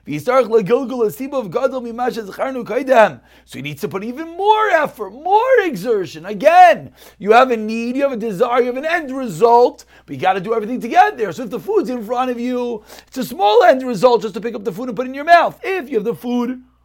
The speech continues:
in your house, it's a bit more. If you don't have the food in your house, you have to go and you have to buy the food. If you don't have the money, you have to go and you have to make the money.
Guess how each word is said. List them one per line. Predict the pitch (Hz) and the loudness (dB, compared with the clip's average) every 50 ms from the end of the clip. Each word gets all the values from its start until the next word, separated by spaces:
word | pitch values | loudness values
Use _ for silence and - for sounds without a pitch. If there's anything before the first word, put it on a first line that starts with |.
| _ _ _ _ _ _ _ _ _ _ _ _ _ _ _ _ _ _ _ _ _ _ _ _ _ _ _ _ _ _ _ _ - _ _ _ _ _ _ _ - | _ _ _ _ _ _ _ _ _ _ _ _ _ _ _ _ _ _ _ _ _ _ _ _ _ _ _ _ _ _ _ _ -20 _ _ _ _ _ _ _ -8
in | 220 226 | -8 -2
your | 240 240 220 | 4 4 4
house, | - 226 302 285 233 226 240 262 240 - - _ _ _ _ _ _ _ _ _ _ - _ _ | 6 6 6 6 6 6 6 4 0 -8 -12 _ _ _ _ _ _ _ _ _ _ -20 _ _
it's | - - | -12 -8
a | 214 | -2
bit | 208 254 269 262 | 0 0 0 0
more. | 269 320 370 370 320 226 - - _ _ _ _ _ | -2 -2 0 0 0 -2 -4 -10 _ _ _ _ _
If | 160 | -12
you | 170 175 | -4 0
don't | 190 214 254 277 | 4 4 6 6
have | 294 294 | 6 4
the | 285 226 | 2 -6
food | 185 262 | -8 -10
in | 277 269 | -12 -8
your | 254 226 | -6 -4
house, | 202 202 226 262 262 - | -4 -2 0 0 -2 -2
you | 240 254 | -4 -8
have | 262 254 262 | -8 -8 -8
to | 240 | -10
go | 185 - 226 226 | -4 -2 0 0
and | 240 247 | 0 -4
you | 254 | -6
have | 208 | -10
to | 269 | -8
buy | 247 226 302 339 392 415 370 | -2 -2 0 0 0 -2 -2
the | 349 | -6
food. | 185 208 254 | -8 -8 -10
If | 220 196 | -10 -8
you | 254 | -6
don't | 294 302 | -6 -6
have | 285 262 226 | -6 -6 -6
the | 254 247 | -6 -4
money, | 262 277 277 277 294 | -2 -2 -2 -2 -4
you | 302 | -8
have | 302 233 | -8 -8
to | 311 | -8
go | 269 311 | -6 -6
and | 311 320 | -8 -6
you | 320 | -8
have | 311 285 | -10 -10
to | 311 311 | -10 -8
make | 330 330 339 330 330 | -6 -6 -6 -6 -6
the | 330 320 | -6 0
money. | 320 311 320 339 339 339 330 311 285 180 135 113 - | 2 2 2 2 0 -2 -2 -6 -6 -6 -8 -12 -16